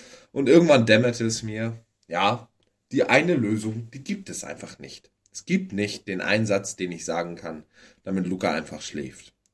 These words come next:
Es gibt nicht die eine Geschichte, die ich vorlesen kann, damit Luca kein Heimweh mehr hat. Das Einzige, was seine Angst erträglich macht, ist zu wissen, er ist nicht allein. Die Losung von heute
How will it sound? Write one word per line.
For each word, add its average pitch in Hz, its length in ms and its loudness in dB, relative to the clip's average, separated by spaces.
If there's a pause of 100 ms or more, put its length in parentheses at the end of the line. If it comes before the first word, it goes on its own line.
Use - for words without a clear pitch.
(100)
Es - 180 -18
gibt 156 300 -10
nicht 107 200 -6
die - 140 -6
eine 117 300 -2
Geschichte, 110 480 -6
die 80 80 -14
ich 80 100 -16
vorlesen 85 540 -6
kann, 85 260 -14 (480)
damit 104 280 -6
Luca 87 280 -6
kein 90 320 -8
Heimweh 73 320 -12
mehr - 220 -20
hat. - 200 -20 (1300)
Das - 240 -8
Einzige, 131 480 0
was 107 140 -6
seine 90 220 -4
Angst 113 280 -6
erträglich 98 500 -8
macht, - 400 -14
ist - 220 -18
zu 78 140 -14
wissen, 87 380 -10 (640)
er 95 220 -4
ist - 160 -8
nicht 80 200 -12
allein. 71 400 -10 (3250)
Die 120 80 0
Losung 151 320 6
von 85 240 -4
heute 92 420 -4